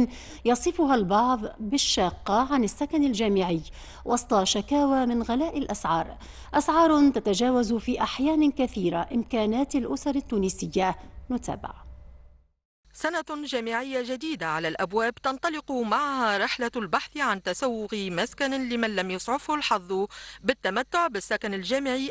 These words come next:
Speaker 2: أو استوفى حقه في ذلك. وبين غلاء في الأسعار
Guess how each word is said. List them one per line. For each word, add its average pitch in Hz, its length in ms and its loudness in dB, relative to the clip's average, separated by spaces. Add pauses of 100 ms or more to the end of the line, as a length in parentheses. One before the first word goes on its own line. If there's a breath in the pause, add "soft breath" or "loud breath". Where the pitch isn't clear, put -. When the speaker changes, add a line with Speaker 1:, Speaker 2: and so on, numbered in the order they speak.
Speaker 2:
أو 339 180 0
استوفى 262 400 -2
حقه 277 500 -2
في 269 160 -6
ذلك. 170 520 -2 (420 loud breath)
وبين 175 540 0
غلاء 247 580 0
في - 100 -8
الأسعار 285 640 0